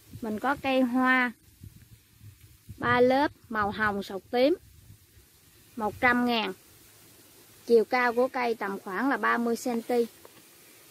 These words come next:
Phân tàn một tựa dưới đây ha, đang cho hoa. Ở trên đây ngọn,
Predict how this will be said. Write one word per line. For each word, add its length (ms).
Phân 220
tàn 300
một 200
tựa 180
dưới 140
đây 120
ha, 220
đang 220
cho 300
hoa. 300
Ở 160
trên 160
đây 160
ngọn, 260